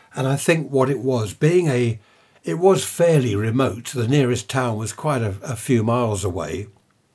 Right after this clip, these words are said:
I suppose women, either whether they were teenage girls or in their thirties or even forties,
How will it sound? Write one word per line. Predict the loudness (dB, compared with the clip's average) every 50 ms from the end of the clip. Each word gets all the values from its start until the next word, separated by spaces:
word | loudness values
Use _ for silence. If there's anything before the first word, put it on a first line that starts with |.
| _ _ -6
I | -6 -4
suppose | -4 -4 -4 0 2 4 4 4 2 0 -6 -12 _
women, | -10 -2 2 4 6 6 6 2 0 -2 -2 -4 -6 -6 _ _ _ _ _ _ _ _ _ -2
either | 0 0 2 2 0 -2 -2 _ _ -18 -8
whether | -2 0 0 0 0 0
they | 0 0
were | 0 -2
teenage | -2 -2 2 2 4 4 4 2 0 -4 -4 -6 -6 0
girls | 0 2 2 2 0 -2 -4 -4 -4 -4
or | -4 -4 -4 -6
in | -6 -6 -4
their | -4 -4 -4
thirties | -2 -2 0 0 0 0 -2 -2 -2 -2 -2 -4 -8 -10 -14 -16 _ _ _ _ _ -2
or | 0 2
even | 2 2 0 -2 -6
forties, | -2 4 6 6 6 6 2 -2 -4 -4 -4 -4 -8 -10